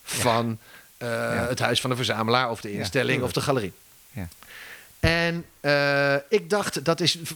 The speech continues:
Speaker 1: dat is prachtig. Dan kun je van wereldberoemde kunstenaars kun je videowerk kopen. Nou, voor misschien maar tweehonderd euro." Hè?
Speaker 2: Ja.
Speaker 1: Dat, en ik vond die kunstenaars bereid om, om het te, eh, eh, doen.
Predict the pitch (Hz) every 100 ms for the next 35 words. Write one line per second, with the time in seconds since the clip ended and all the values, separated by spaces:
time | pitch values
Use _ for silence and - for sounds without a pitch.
0 | 143 180 180 - 285 277 185 - - 196
1 | 175 175 294 302 240 233 226 196 214 214
2 | 208 202 202 - 196 165 135 233 233 208
3 | 180 185 180 160 160 160 160 160 - -
4 | - - 90 - 123 98 92 - - 117
5 | - 117 98 - 110 107 110 117 247 277
6 | 208 110 - 214 - 90 95 - - -
7 | - - 240 262 - 277 233 - 294 269
8 | 226 214 190 175 175 190 190 180 156 -
9 | 208 175 - 160 - 156 143 170 147 139
10 | 156 165